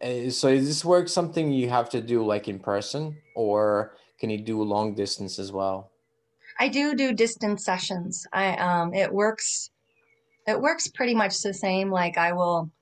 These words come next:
Speaker 2: just have my laptop here. I'll do Zoom sessions with clients. Um, I actually prefer in person, but I don't know. I guess there's differences. When, when you're doing it by distance, it's easier to focus just on the field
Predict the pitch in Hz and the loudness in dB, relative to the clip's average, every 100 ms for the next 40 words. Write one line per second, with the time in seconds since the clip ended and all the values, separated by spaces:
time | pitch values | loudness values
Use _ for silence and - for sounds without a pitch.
0 | _ - 185 208 190 175 165 170 170 - | _ -10 -4 0 0 0 0 0 -2 -2
1 | 180 175 190 180 175 165 160 170 175 185 | -4 -2 -2 2 2 0 -4 -2 0 0
2 | - 170 - 170 165 170 160 156 180 160 | 0 -2 -2 -4 -4 -4 -4 -4 -4 -2
3 | 165 160 160 - - - 170 165 160 156 | 0 0 -2 -10 -12 -2 0 2 0 -2
4 | 160 _ _ _ 370 453 392 370 214 - | -6 _ _ _ -4 0 0 0 -2 0
5 | 180 180 175 175 175 185 180 190 180 180 | 2 2 2 -2 -2 -2 -2 -2 -2 -2
6 | - _ _ _ - 208 - - - 349 | -6 _ _ _ 2 2 2 -8 -12 -2
7 | 427 370 214 202 247 285 254 214 190 196 | 2 4 4 0 -2 0 0 2 0 0
8 | 190 185 175 165 190 185 185 - - _ | 0 0 -2 -2 0 0 -2 -12 -20 _
9 | _ 226 220 214 233 262 269 233 - 196 | _ 0 2 4 4 4 4 2 2 0
10 | 196 190 202 202 214 208 196 - - _ | 0 2 -2 0 0 0 -2 -8 -16 _
11 | _ _ _ 202 - - 214 226 208 214 | _ _ _ -8 -8 -10 -2 0 2 2
12 | 208 202 196 196 190 - 185 - - - | 4 4 2 0 -4 -10 -12 -14 -20 -4
13 | - 202 - 196 190 - 190 - 180 175 | 0 0 -2 -6 -6 -6 -8 -4 -2 -2
14 | 165 - - 214 202 202 196 | -4 -6 -2 2 6 6 4